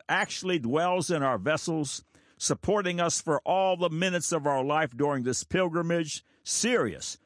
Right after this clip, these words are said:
one-on-one communion, new outreach ministries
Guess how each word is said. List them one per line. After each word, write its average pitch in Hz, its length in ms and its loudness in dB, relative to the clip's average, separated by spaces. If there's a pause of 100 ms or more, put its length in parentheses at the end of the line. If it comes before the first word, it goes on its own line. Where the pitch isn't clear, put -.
(120)
one-on-one 151 880 0
communion, 117 540 0 (580)
new 139 400 2
outreach 143 640 0
ministries 160 800 -2